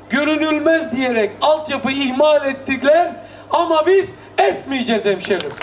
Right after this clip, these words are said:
Su hayattır diyoruz. Yerin altına inanın ama inanın, tane tane çalışıyoruz.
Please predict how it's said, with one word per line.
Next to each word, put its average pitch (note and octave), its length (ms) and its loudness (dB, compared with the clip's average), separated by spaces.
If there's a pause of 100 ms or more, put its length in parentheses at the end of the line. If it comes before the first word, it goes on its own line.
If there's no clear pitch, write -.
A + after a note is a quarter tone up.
(1040)
Su E4+ 260 2
hayattır D#4 580 0
diyoruz. A#3+ 360 -2 (1040)
Yerin D#4+ 300 2
altına D#4 640 0 (220)
inanın D4 460 0
ama A3 280 2
inanın, C4 500 -2 (1000)
tane D#4 420 2
tane C4+ 340 0
çalışıyoruz. G#3 760 -2